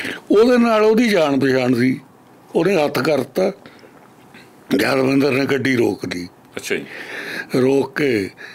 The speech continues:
Speaker 1: ਮਿਲੇ ਗੇੜੇ, ਕਹਿੰਦਾ, "ਜੀ ਤੁਸੀਂ ਰਾਠੀ ਸਾਹਿਬ ਇੱਥੇ?" ਕਹਿੰਦਾ, "ਅੱਜ ਮਹੂਰਤ ਹੈ ਐਗਰੋ ਦਾ।" ਉਹ ਕਹਿੰਦਾ, "ਚਲੋ ਮੈਂ ਵੀ ਗੇੜਾ ਕੱਢਿਆ ਉਹਨਾਂ।"
Speaker 2: ਅੱਛਾ।
Speaker 1: ਜਾਣੀ ਯਾਦਵਿੰਦਰ ਇੰਨਾ ਜਵਾਨ ਸੀ,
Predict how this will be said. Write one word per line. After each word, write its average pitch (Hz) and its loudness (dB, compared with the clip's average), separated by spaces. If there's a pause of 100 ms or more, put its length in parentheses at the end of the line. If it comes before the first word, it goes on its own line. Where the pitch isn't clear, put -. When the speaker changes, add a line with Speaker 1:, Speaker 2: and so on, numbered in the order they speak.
(380)
Speaker 1:
ਮਿਲੇ 139 4
ਗੇੜੇ, 131 0 (420)
ਕਹਿੰਦਾ, 147 0
"ਜੀ 156 2 (120)
ਤੁਸੀਂ 147 2
ਰਾਠੀ 156 0
ਸਾਹਿਬ 185 2
ਇੱਥੇ?" 170 0
ਕਹਿੰਦਾ, 170 0
"ਅੱਜ 160 -2
ਮਹੂਰਤ 127 4
ਹੈ 131 4
ਐਗਰੋ 113 2
ਦਾ।" 98 -4 (560)
ਉਹ 156 4
ਕਹਿੰਦਾ, 185 2
"ਚਲੋ 160 2
ਮੈਂ 143 0
ਵੀ 143 0
ਗੇੜਾ 131 2
ਕੱਢਿਆ 113 0
ਉਹਨਾਂ।" 104 0 (400)
Speaker 2:
ਅੱਛਾ। - -12 (1400)
Speaker 1:
ਜਾਣੀ 139 2
ਯਾਦਵਿੰਦਰ 170 2 (520)
ਇੰਨਾ 175 2
ਜਵਾਨ 143 2
ਸੀ, 131 0